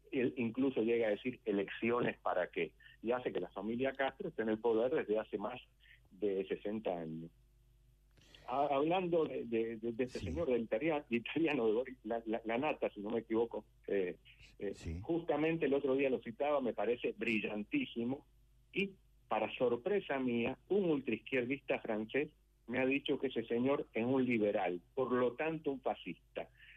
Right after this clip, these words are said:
Speaker 1: Han llegado a un nivel de aberración del pensamiento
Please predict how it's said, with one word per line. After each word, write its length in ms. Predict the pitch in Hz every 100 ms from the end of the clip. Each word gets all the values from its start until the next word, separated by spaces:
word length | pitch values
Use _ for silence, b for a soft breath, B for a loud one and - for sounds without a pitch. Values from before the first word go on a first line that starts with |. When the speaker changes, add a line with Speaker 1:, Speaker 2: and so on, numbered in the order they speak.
| B
Speaker 1:
Han 220 | 175 190
llegado 720 | 160 147 131 120 104 90 92 135
a 60 |
un 160 | 170 165
nivel 260 | 147 131
de 80 | 113
aberración 680 | 107 107 110 - 175 202 180
del 140 | 147
pensamiento 880 | 127 107 101 95 101 101 90 87 139